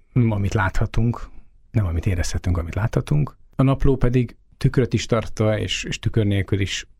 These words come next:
Miklós gondolatairól szól. Ezekbe úgy éreztem, hogy, ö, hogy nem annyira férez bele, kivéve akkor,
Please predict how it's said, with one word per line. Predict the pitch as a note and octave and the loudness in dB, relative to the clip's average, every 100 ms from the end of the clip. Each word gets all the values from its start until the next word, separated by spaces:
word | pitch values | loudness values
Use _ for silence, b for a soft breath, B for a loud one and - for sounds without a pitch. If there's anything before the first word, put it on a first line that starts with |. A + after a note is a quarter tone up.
| _ | _
Miklós | A#2 A2 F2 - E2 | -6 -4 -4 -4 -4
gondolatairól | F#2+ F2 F2 E2 E2 D#2+ E2 | -2 -4 -6 -6 -4 -4 0
szól. | - - E2 - - | -2 -2 -10 -14 -4
Ezekbe | C#3 C3 C3+ B2+ B2+ | 0 2 2 2 2
úgy | C3 B2+ | 2 2
éreztem, | B2 A2+ - - A2+ A2+ | 2 4 2 2 2 2
hogy, | G#2+ G#2+ | 2 2
ö, | G#2+ G#2+ A2+ - | 2 2 -2 -6
hogy | - A#2+ | 0 2
nem | A#2 A2 | 4 2
annyira | G#2 G2 F2+ E2+ E2 - - | 2 0 0 0 -2 -6 -18
férez | - G#2 F#2 F2+ | -2 -2 0 -2
bele, | G2 G#2 B2+ | -2 -2 -2
kivéve | - G3+ D3+ G2 G2 | 0 2 2 0 -2
akkor, | D#2 - - - A#2 | -4 -8 -14 -4 -4